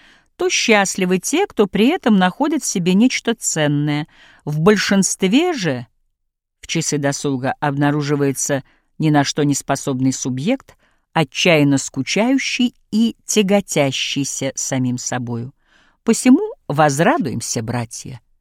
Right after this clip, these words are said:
что мы дети не рабыни, а свободной. Как счастливейшая страна та,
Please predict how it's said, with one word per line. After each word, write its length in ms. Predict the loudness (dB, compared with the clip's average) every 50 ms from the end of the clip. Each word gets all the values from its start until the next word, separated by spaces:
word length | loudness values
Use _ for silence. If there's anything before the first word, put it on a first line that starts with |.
| _ _ _ _ _
что 340 | -12 -8 -8 -4 0 2 2
мы 300 | 4 4 2 2 0 -2 -4
дети 580 | -6 -2 0 0 0 0 -2 -4 -4 -4 -6 _ _ _ _ _ -4
не 160 | -2 0 2
рабыни, 560 | 2 0 0 0 0 0 0 -2 -4 -6 _ _ _ _ _ _ _ _ _ _ _ _ -10
а 80 | -8
свободной. 720 | -8 -6 -4 -4 -4 -4 -4 -4 -6 -4 -6 -8 -8 -8 _ _ _ _ _ _ _ _ _ _ _ _ _ _ _ _ _ _ _ _ _ _ _ _ -4
Как 160 | -2 -2 -2
счастливейшая 720 | 0 -2 -2 -2 -2 0 0 0 0 0 -2 -2 -2 -2
страна 520 | -2 -2 -4 -2 0 2 2 2 2 0 -2 _ -4
та, 300 | -2 0 0 -2 -4